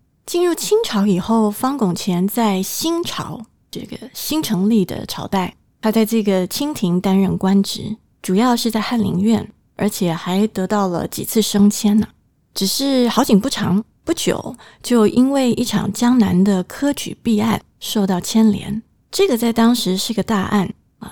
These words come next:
牵涉的原因比较复杂，包括当时刚取得政权的满清有没有办法稳定江南的社会秩序，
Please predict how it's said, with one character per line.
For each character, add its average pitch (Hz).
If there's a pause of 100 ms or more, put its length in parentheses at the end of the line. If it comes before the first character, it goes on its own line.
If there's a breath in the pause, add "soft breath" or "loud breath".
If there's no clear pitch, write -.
牵 269
涉 285
的 233
原 190
因 214
比 190
较 -
复 208
杂， -
包 202
括 214
当 233
时 185
刚 233
取 175
得 185
政 240
权 190
的 190
满 185
清 220 (240)
有 190
没 196
有 214
办 226
法 185
稳 190
定 202
江 220
南 185
的 190
社 240
会 233
秩 220
序， -